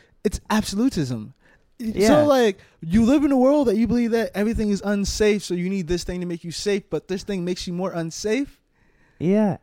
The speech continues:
Speaker 2: and every fucking group of Skittles, there's a bunch of bad Skittles. You know, you can
Speaker 1: Everything.
Speaker 2: take any demographic. There's gonna be a murderous fuck.
Speaker 1: Everything is gonna
Speaker 2: <laughs>
Speaker 1: kill you. Literally, everything is. If you
Speaker 2: Everything
Speaker 1: drink
Speaker 2: is
Speaker 1: too
Speaker 2: gonna
Speaker 1: much
Speaker 2: kill you.
Speaker 1: water, it will kill
Speaker 2: <laughs>
Speaker 1: you.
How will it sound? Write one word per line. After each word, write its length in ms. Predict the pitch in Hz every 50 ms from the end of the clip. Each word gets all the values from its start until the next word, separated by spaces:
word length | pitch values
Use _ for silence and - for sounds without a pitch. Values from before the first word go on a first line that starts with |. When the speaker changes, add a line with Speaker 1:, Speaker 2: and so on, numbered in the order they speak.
| -
Speaker 2:
and 120 | 151 180 196
every 340 | - 208 233 226 262 262 226
fucking 580 | - 247 247 226 240 214 196 165 139 117 107 -
group 220 | - 147 170 175
of 140 | 170 156 -
Skittles, 420 | - - - 156 165 165 147 127
there's 180 | 117 131 127 120
a 60 | 123
bunch 260 | 113 113 120 127 127
of 140 | - 123 104
bad 240 | - 113 113 113 110
Skittles. 560 | - - - 123 127 131 117 101 - - - -
You 120 | - 101
know, 80 | 104 107
you 60 | 107
can 60 | 202
Speaker 1:
Everything. 400 | 247 233 220 208 - 135 117 117
Speaker 2:
take 60 | 110 139
any 220 | 156 160 160 156
demographic. 720 | 143 147 139 143 135 117 127 127 139 147 143 - - - -
There's 200 | - 120 131 143
gonna 160 | - 160 156
be 140 | 151 147 151
a 80 | 151 143
murderous 320 | 131 123 135 139 139 139 180
fuck. 80 | 220
Speaker 1:
Everything 640 | 240 233 208 269 - 277 - 139 262 254 254 247 240
is 160 | 233 226 190
gonna 400 | 175 208 208 220 226 226 202 190
Speaker 2:
<laughs> 20 | -
Speaker 1:
kill 440 | - - 190 214 196 202 208 214
you. 480 | 202 190 185 175 160 147 139 123 110 - - - - - - 659 - - - - -
Literally, 840 | - - - 208 214 247 269 294 339 349 330 339 330 320 330 339 320 285 247
everything 640 | - 247 277 311 269 285 302 311 285 - 320 311 269
is. 120 | 285 285
If 60 | 254
you 100 | - - -
Speaker 2:
Everything 280 | 208 196 208 294 269 226 302
Speaker 1:
drink 120 | 339 - - 190
Speaker 2:
is 100 | 180 -
Speaker 1:
too 80 | 339 339
Speaker 2:
gonna 60 | 302 330
Speaker 1:
much 100 | 320 -
Speaker 2:
kill 140 | 135 123 117
you. 120 | 110 175
Speaker 1:
water, 400 | 185 208 233 254 262 302 302 269 208
it 20 | 220 196 202
will 180 | 226 240 233 - - - -
kill 280 | - 226 208 226 220 196
Speaker 2:
<laughs> 0 |
Speaker 1:
you. 380 | 175 170 151 139 123 113 117